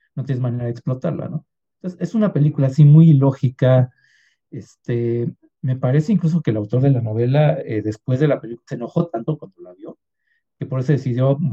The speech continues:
por lo menos mientras él, él estaba vivo, ya no ceder derechos para ninguna película, porque sí le,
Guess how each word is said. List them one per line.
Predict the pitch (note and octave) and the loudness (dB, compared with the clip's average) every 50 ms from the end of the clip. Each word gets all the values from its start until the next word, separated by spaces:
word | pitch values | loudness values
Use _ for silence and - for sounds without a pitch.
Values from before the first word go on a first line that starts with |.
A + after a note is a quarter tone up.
| - - - | -6 -4 0
por | - C#3 | 4 6
lo | D#3+ F3+ | 6 6
menos | E3 | 6
mientras | C#3+ B2 - A2 B2 C3 - - | 4 2 0 -4 -6 -6 -6 -4
él, | - - | -2 0
él | B2+ C3 | 0 0
estaba | B2+ - - C3 B2+ | 0 2 2 2 4
vivo, | B2 B2+ C3+ C#3+ | 4 4 4 4
ya | C3+ C3+ C3 | 4 2 0
no | B2+ C3+ C3 B2+ | 0 -2 -4 -4
ceder | - B2 A2+ A#2+ B2 A2+ | -4 -8 -6 -6 -6 -4
derechos | A2+ A#2 A2+ A2+ A2+ A2+ - A2+ | -2 -2 0 -2 -2 -2 -6 -14
para | - A2+ G2+ G#2+ | -12 -12 -14 -14
ninguna | A2+ - - G3+ C#3+ C#3 C3 | -14 -16 -12 -10 -10 -10 -10
película, | - A2 G#2+ G#2+ - - C3+ C#3 C3+ | -12 -14 -14 -14 -14 -14 -14 -14 -14
porque | - A#2+ _ - G#2+ | -16 -20 _ -20 -20
sí | - G#2+ G#2+ | -20 -18 -20
le, | G#2+ G#2 G#2+ | -20 -20 -20